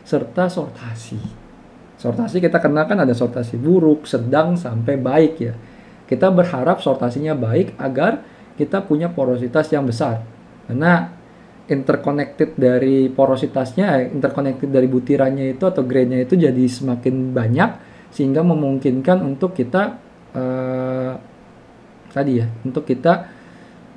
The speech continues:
eh, mendapatkan porositas yang besar. Kemudian bentukan grain itu tadi, bentukan dari butiran juga, bentuk butir juga mempengaruhi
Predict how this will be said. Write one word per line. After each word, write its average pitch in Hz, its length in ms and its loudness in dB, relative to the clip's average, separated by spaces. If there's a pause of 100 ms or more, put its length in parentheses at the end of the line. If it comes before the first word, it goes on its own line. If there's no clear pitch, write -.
(120)
eh, 117 480 -6 (2250)
mendapatkan 160 640 4
porositas 131 480 -2
yang 113 80 -2
besar. - 320 -6 (720)
Kemudian 147 880 4
bentukan 151 580 2
grain 143 300 2
itu 131 240 -4
tadi, 147 320 2
bentukan 123 400 -2
dari 123 240 0
butiran 131 480 2
juga, 151 240 2
bentuk 131 320 -2
butir 175 240 0
juga 143 180 0
mempengaruhi 175 840 2